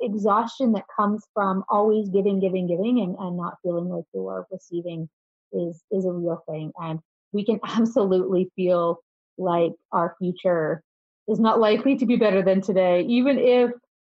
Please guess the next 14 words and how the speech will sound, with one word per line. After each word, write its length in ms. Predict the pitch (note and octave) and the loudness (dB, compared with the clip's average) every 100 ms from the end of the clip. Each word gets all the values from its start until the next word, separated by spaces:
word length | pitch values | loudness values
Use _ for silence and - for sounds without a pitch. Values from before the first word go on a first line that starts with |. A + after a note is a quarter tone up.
| - | -6
it's 160 | G#3 | -6
just 240 | - A3 A3 | -2 -4 -2
because 320 | A3+ A3 G3+ | -6 -2 -2
we're 120 | G#3 | 0
exhausted 580 | G3 F3+ E3 E3+ - C#4+ | -2 0 0 0 0 2
and 100 | C4 | 2
we 120 | G3+ | 0
can't 320 | G3+ F#3 F3 - | -2 -8 -8 -8
see 160 | F#3+ | -10
through 160 | F#3 F#3+ | -8 -10
the 120 | G3 - | -10 -8
closet 280 | D#3 D#3+ E3 | -6 -6 -4
at 80 | E3 | -4
all. 260 | E3 - | -6 -10